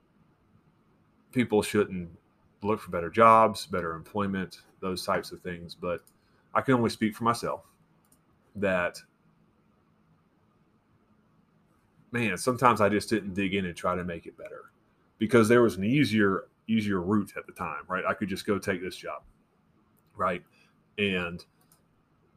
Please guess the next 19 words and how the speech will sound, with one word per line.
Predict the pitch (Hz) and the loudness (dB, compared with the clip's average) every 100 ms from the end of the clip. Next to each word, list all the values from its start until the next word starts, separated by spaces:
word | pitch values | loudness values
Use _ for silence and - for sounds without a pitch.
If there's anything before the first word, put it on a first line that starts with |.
| _ _ _ _ _ _ _ _ | _ _ _ _ _ _ _ _
saying | - 123 127 117 | -4 0 2 2
that | 110 | 0
now | 107 107 120 101 | 0 2 2 2
at, | - _ _ _ _ _ _ _ - | -2 _ _ _ _ _ _ _ -16
at | 101 | -6
the | 104 | 0
age | 110 107 | 2 2
I'm | 104 | 2
at | 104 95 - | 2 -2 -8
<laughs> | 117 | 0
now, | 117 123 | 4 4
I, | 113 | 6
I | 98 98 | 2 2
look | 95 104 - | -2 -2 -2
back | 98 107 107 | 0 0 0
and | 90 | -6
I, | 87 90 _ _ _ | -10 -12 _ _ _
I | 92 | -18
think, | - 98 90 - | -8 -6 -6 -10